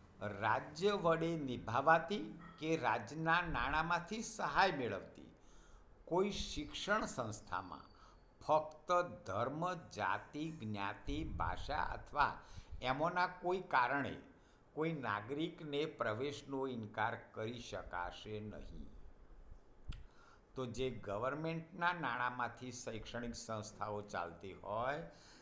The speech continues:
અથવા શૈક-, સરકારની સહાય મેળવતી હોય, ગ્રાન્ટ ઇન એઇડ શૈક્ષણિક સંસ્થાઓ હોય, એવી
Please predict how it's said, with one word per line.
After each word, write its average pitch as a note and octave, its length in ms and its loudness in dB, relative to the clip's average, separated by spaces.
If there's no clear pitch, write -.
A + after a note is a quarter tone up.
અથવા F3 400 6
શૈક-, D3+ 420 0
સરકારની D#3+ 840 2
સહાય G3 520 8
મેળવતી A#2 720 2
હોય, G2 220 0
ગ્રાન્ટ D3+ 420 2
ઇન F#3+ 140 -2
એઇડ G3+ 420 0
શૈક્ષણિક C#3 640 0
સંસ્થાઓ G2 720 -4
હોય, B2+ 560 0
એવી C#3 400 0